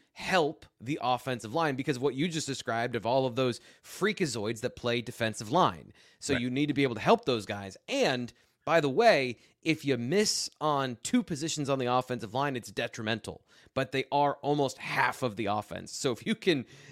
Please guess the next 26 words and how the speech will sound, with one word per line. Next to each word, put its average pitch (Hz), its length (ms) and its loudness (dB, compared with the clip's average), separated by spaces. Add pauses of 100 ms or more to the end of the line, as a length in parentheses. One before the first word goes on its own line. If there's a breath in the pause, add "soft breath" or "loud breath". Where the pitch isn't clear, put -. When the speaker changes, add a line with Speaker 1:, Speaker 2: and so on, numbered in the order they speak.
Speaker 1:
if 120 180 -4
you 165 100 -2
can, 139 360 0
uh, 120 320 2
mitigate 165 600 4
that, 147 320 0 (180)
that's, 123 440 -4
you're, 127 360 0
you 127 200 0
have 117 80 2
a 110 40 -6
huge 107 240 -6
advantage. 104 320 -6
But 214 120 4
also 196 300 6
on 139 80 0
the 135 60 -6
flip - 200 -4
side, 113 260 0 (320 soft breath)
if 190 120 4
you 160 80 -2
can 175 100 2
have 170 140 4
an 143 60 2
advantage 185 480 0
there, 104 360 0